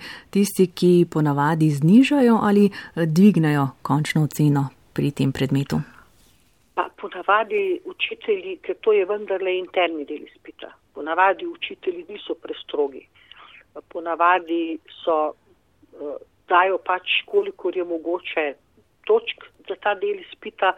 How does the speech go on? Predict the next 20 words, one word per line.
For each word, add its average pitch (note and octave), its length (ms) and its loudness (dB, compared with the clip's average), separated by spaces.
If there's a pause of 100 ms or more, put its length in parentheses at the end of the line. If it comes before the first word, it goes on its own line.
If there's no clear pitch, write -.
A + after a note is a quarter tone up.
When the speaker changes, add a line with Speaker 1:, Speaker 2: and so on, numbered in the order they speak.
(340)
Speaker 2:
tako G#3+ 300 0
da G3+ 120 -2
ponavadi F3+ 720 0 (340)
ta G3+ 160 2
del F3+ 240 -4
izpita - 500 -12
ne G3 220 0
znižuje E3+ 600 -6 (460)
skupne - 360 -10
ocene. A#3 500 -6 (380)
Res A3 280 -2 (100)
pa D3+ 140 -2
je, G#3+ 280 2 (220)
da G3+ 80 -2
je G3 140 2
njegova G3 300 0
teža F3 400 -4
samo F3+ 200 -8
dvajset E3+ 420 -8
procentov. - 520 -10